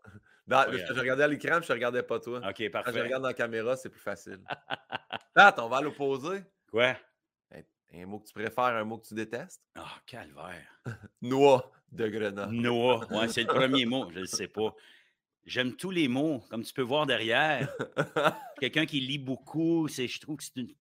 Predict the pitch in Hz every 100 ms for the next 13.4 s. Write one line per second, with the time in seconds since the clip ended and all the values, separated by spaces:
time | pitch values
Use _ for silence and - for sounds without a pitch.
0 | _ 131 127 143 135 - 165 180 180 -
1 | 139 170 - _ 117 - 123 110 _ _
2 | _ _ _ 107 117 117 110 110 120 117
3 | 113 143 151 117 87 - 98 95 - 117
4 | - 143 123 135 131 135 147 - 226 143
5 | - 143 160 127 113 120 131 139 143 113
6 | 98 92 87 - 190 180 - - - 185
7 | 202 123 113 123 120 165 151 113 117 110
8 | 117 101 _ 196 202 165 147 170 147 127
9 | 123 107 139 - 139 - - - - 135
10 | 131 107 82 _ _ _ _ 107 107 -
11 | 160 151 269 180 131 - 185 - 151 156
12 | 180 - 139 - - - - 151 147 120
13 | 120 117 139